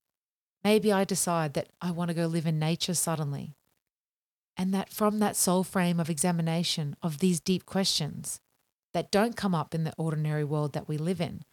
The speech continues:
I am then able to see where I'm called to go, where my soul wants to evolve to next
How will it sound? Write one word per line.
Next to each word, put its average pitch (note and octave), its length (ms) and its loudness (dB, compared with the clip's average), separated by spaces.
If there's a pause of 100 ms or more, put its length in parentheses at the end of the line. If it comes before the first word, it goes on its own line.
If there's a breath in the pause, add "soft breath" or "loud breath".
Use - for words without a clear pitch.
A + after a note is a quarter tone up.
(300 soft breath)
I G3+ 120 0
am G3 160 2
then G3 300 2
able F#3+ 260 0
to F3 80 0
see G3 280 2
where F#3 180 2
I'm E3 160 0
called F#3 580 0
to F#3+ 100 -4
go, F#3 440 0 (640)
where F#3 180 2
my E3+ 220 0
soul F#3 500 4
wants F3 300 0
to F3+ 100 0
evolve D#3 440 0
to F3 140 -2
next - 580 -4